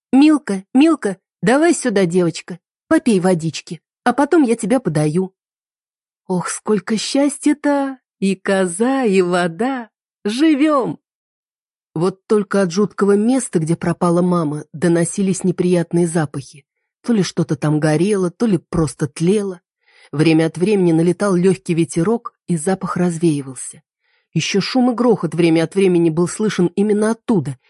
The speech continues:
из приоткрытого окна. А съедобные травы, которые нежданно-негаданно выросли рядом с лежанкой, скоро в промышленных масштабах можно будет собирать. Шутка, но всё растёт, радует, несмотря на какое-то несоответствие знаниям травницы.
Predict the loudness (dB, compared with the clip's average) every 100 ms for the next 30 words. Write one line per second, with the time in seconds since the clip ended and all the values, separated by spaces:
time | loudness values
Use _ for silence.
0 | _ -10 -2 0 0 0 -2 0 -2 -2
1 | -4 -4 -6 _ _ _ _ _ _ -10
2 | -8 -2 0 2 2 2 0 0 0 0
3 | 0 0 0 2 2 0 0 2 2 0
4 | 0 0 0 2 0 0 -2 0 0 -2
5 | -4 -4 -2 -2 -2 -6 -8 -20 -16 -2
6 | 0 0 0 0 0 0 -2 -2 -2 -2
7 | -2 0 0 0 0 0 -2 -2 -4 -6
8 | -2 -2 -2 -10 _ _ _ _ _ -14
9 | -2 2 2 0 -10 -10 _ -2 0 0
10 | 0 0 0 -2 -2 0 0 0 0 0
11 | 0 0 0 -2 -2 0 0 0 0 0
12 | 0 0 0 -2 -4 -2 -4 -4 -2 -2
13 | 0 0 0 0 -2 -2 -2 -2 -8 -14
14 | -20